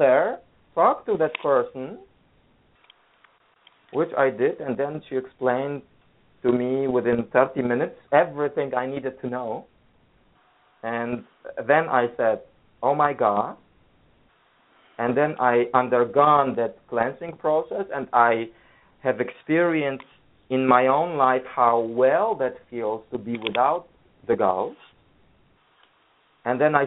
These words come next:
said, "Look, I am not going to produce jewelry any longer," because at that time I was running a, a company. Uh, I was producing,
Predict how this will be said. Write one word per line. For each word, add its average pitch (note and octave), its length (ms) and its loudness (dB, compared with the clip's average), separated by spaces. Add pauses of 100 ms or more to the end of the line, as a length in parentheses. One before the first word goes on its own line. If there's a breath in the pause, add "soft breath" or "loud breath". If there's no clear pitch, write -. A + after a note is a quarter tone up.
said, C3 120 2 (260)
"Look, C3 140 4 (140)
I A#2+ 160 6 (120)
am B2 80 -6 (120)
not E3+ 180 -2
going E3+ 260 -2 (420)
to C3+ 80 -6
produce C3+ 440 -2 (120)
jewelry C3+ 460 2
any C#3+ 100 -6 (100)
longer," C#3+ 220 0
because A#2+ 300 -6 (100)
at G#2 80 -4
that B2 160 -4
time A#2 220 -6 (120)
I A2+ 40 -4
was A2 140 -10 (100)
running A2+ 220 -8 (200)
a, G#2 40 -6 (1160)
a - 20 -6 (140)
company. B2 560 0 (120)
Uh, A2 140 -6 (120)
I - 80 2
was A2+ 180 -6
producing, A2 500 -6